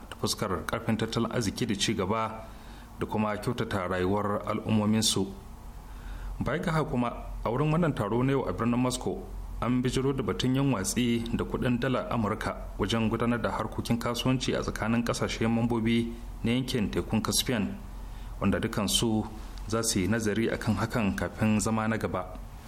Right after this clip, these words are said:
Farashin ɗanyen man fetur ya tashi a kasuwanninsa na duniya bayan da ƙungiyar ƙasashe masu arzikin mai ta opec da ƙawayenta, waɗanda Rasha ke jagoranta, suka sanar da rage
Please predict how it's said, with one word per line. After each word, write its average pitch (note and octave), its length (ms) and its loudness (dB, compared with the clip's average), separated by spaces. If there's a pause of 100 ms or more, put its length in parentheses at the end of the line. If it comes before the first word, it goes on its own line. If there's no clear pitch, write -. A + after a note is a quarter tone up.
(680)
Farashin E3 360 0
ɗanyen D3+ 260 4
man D#3 140 4
fetur C#3+ 420 0
ya B2 140 2
tashi C3+ 280 0
a D2+ 60 0
kasuwanninsa G#2+ 640 2
na G2 100 4
duniya G#2+ 600 2 (640)
bayan A2 200 2
da G2 340 -2 (100)
ƙungiyar G#2+ 400 2
ƙasashe - 580 -2
masu G2 400 0
arzikin A2 540 -2
mai A2 160 0
ta A2 240 -2
opec - 400 -4
da F2+ 240 0
ƙawayenta, G#2+ 800 -2 (680)
waɗanda F#2+ 440 0
Rasha A#2 280 -2
ke G2+ 180 -2
jagoranta, A2 840 -2 (140)
suka - 220 -4
sanar A2 400 0
da G2+ 140 0
rage F#2+ 420 2